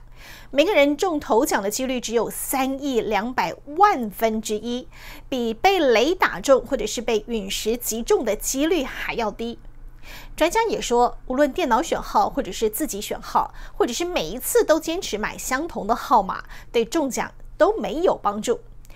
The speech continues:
集体买彩券是唯一一个可以提高中奖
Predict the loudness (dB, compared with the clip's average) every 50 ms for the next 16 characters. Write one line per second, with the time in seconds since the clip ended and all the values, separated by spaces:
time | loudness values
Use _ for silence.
0 | -18 -18 -18 -16 -16 -12 -8 -4 -2 0 0 0 0 -2 -4 -4 -2 -2 -2 -4
1 | -4 -4 -6 -8 -8 -8 -6 -4 0 2 2 2 2 -2 -6 -12 -6 -2 0 0
2 | 0 0 -2 -4 -4 -2 -4 -4 -4 -2 2 2 2 2 2 -2 -2 0 0 0
3 | -2 -8 -2 2 2 2 2 2 0 0 0 0 0 -2 -4 -6 -6